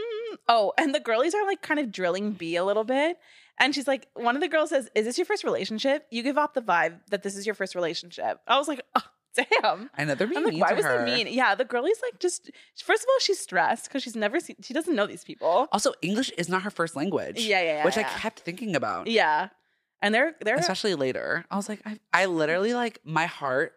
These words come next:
Speaker 2: I was, like,
Speaker 1: Right.
Speaker 2: really sad.
Speaker 1: Yeah, yeah, yeah. She's, like, the relatable figure in the horror
Speaker 2: Mm-hmm.
Speaker 1: movie where you're like,
Speaker 2: Yes.
Speaker 1: like, that you insert yourself in. You're like,
Speaker 2: Yes.
Speaker 1: "Oh my God, these people are kinda crazy." Um,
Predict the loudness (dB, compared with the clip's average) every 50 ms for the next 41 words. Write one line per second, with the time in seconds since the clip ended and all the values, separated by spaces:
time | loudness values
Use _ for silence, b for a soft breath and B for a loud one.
0 | _ -2 0 0 2 0 0 0 -2 -4 -2 0 0 0 2 0 0 -2 -4 -8
1 | -16 -20 -20 -20 -18 -14 -14 -4 0 0 0 2 0 -2 -4 -6 -6 -4 0 0
2 | 2 2 0 -2 -4 -6 -6 -8 -8 -8 -6 -4 -2 -2 0 2 0 0 2 0
3 | 0 2 2 2 2 0 0 -2 -4 -6 -8 -6 -6 -6 -6 -4 -4 -4 -4 -4
4 | -4 -4 -4 -4 -4 -2 -4 -4 -6 -6 -8 -8 -8 -6 -4 -2 -2 -2 -2 -2
5 | -6 -10 -12 -10 -10 -10 -4 -2 0 0 0 0 -2 -4 -4 -6 -8 -8 -10 -10
6 | -10 -10 -6 -6 -6 -6 -6 -8 -12 -12 -12 -8 -4 -2 -2 -2 -2 -2 -4 -4
7 | -4 -6 -8 -10 -10 -10 -6 -2 0 2 2 2 0 -2 -6 -8 -8 -8 -8 -6
8 | -4 -4 -4 -2 -2 -4 -4 -4 -8 -12 -6 -2 -2 -2 -2 -2 -6 -10 -8 -6
9 | -6 -6 -8 B B B B B B B B B 2 4 4 2 0 -2 -8